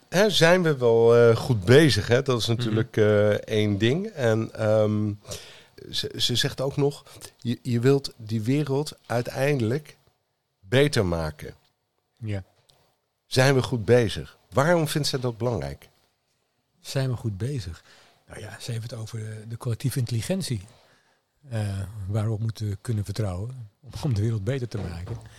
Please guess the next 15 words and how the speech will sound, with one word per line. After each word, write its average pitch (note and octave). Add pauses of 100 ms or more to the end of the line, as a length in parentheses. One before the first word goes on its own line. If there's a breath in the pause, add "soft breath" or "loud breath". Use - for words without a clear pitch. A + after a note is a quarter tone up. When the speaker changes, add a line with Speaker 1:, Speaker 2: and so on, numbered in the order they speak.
(140)
Speaker 1:
Ja. A2 (720)
Speaker 2:
Dat A2+
is, -
eh, G#2 (580)
de -
essentie B2
van A2+
het G2
hele G#2+
verhaal, B2
denk G2
ik F#2+
ook. G#2 (880 loud breath)
Speaker 1:
Oké, C#3+
ze, A#2